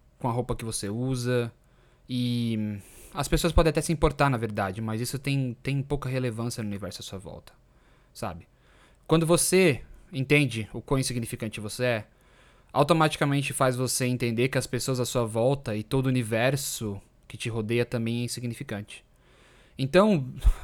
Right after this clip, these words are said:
se alguém te fala alguma coisa sobre você, ou sobre a roupa que você usa, ou sobre qualquer tipo de coisa, essa opinião dessas pessoas insignificantes, ela passa a ser idiota.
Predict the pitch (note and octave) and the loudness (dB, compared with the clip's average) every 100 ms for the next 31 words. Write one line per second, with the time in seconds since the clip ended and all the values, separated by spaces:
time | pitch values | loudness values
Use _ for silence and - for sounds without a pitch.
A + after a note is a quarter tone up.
0 | - - - D3 D3+ F3 D3+ C#3 C#3+ D3+ | -14 -6 2 2 4 0 -2 2 6 6
1 | D3 B2 C3 A#2+ - C3+ A#2+ A2 B2+ A2 | 6 2 0 -2 0 0 0 -2 -4 -4
2 | A2+ G#2 G2+ G#2+ A2 - A#2 C3 A#2 G#2 | -4 -4 -6 -6 -6 -4 -2 0 0 -2
3 | - A2+ A2 A2+ - A2 - F#2 G#2+ B2 | -6 -6 -6 -6 -8 -8 -8 -8 -6 -4
4 | A2+ G2+ F#2+ A#2+ A#2 A#2 A2+ - A2+ G#2 | -4 -6 -6 -8 -8 -8 -10 -10 -12 -14
5 | - A#2 A#2 G2+ F2 _ - - - - | -6 -4 -4 -6 -12 _ -20 -20 -20 -20
6 | _ - B2 D3 D#3+ D3+ C#3 D#3 D3+ G#2+ | _ -6 -4 -2 0 2 4 4 2 -2
7 | F#2 - A#2+ - A#2+ C3 - C3 A#2+ B2 | -8 -12 -8 -8 -6 -4 -2 -2 -2 -4
8 | A2+ A#2+ - C3+ C3+ A#2 A#2+ B2+ - B2 | -4 -6 -2 -2 -2 -2 0 0 0 -2
9 | C#3 - B2 B2 C#3 F#2+ - G2 | -2 -4 -4 -2 -2 -2 -6 -16